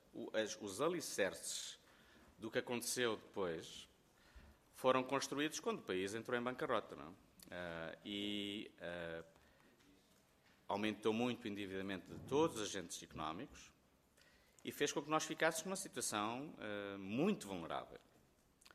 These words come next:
E, portanto, foi por isso mesmo que a partir de dois mil e doze, dois mil e treze, dois mil e catorze,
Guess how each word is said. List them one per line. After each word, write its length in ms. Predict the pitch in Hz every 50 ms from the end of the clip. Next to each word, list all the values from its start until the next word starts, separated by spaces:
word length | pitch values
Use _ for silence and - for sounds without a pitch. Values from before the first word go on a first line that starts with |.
| - - - - - - - - - - _ _
E, 40 | -
portanto, 340 | 180 - - 135 117 - - - - - - - - - _ _ -
foi 320 | - - - 165 160 151 139
por 240 | - - 131 120 135
isso 220 | 202 214 - -
mesmo 420 | 110 98 82 78 76 82 98 151 - - - - _ _ _ - - - _ _ - -
que 100 | - 107
a 20 |
partir 420 | - 110 107 - - 131 123 113
de 400 | 104 95 104 104 104 104 104 101 90
dois 200 | 82 92 90 92
mil 100 | 98 92
e 60 | 92
doze, 260 | 95 113 127 123 104
dois 120 | 101 92 82
mil 100 | 90 90
e 40 |
treze, 260 | 85 - 107 120 113 98
dois 100 | 95 87
mil 80 | 87
e 40 | 80
catorze, 480 | - - - - 92 90 90 90 92